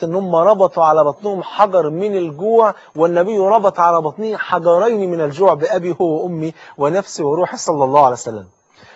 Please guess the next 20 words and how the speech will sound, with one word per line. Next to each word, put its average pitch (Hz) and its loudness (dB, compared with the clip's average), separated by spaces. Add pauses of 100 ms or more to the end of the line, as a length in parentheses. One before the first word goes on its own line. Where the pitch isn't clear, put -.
(120)
جابر 240 0
بن 196 -6
عبد 190 -6
الله 196 -4
جعان 147 -8
جدًا، 156 -10
بقاله 156 -8
تلات 202 -10
أيام 202 -8
ما 165 -12
كلش 190 -16
لقمة، 123 -12 (800)
والنبي 185 0
برضه 220 2
بقاله 220 -2
تلات - -6
أيام 208 -2
ما 202 -6
كلش 196 -8
لقمة، 147 -2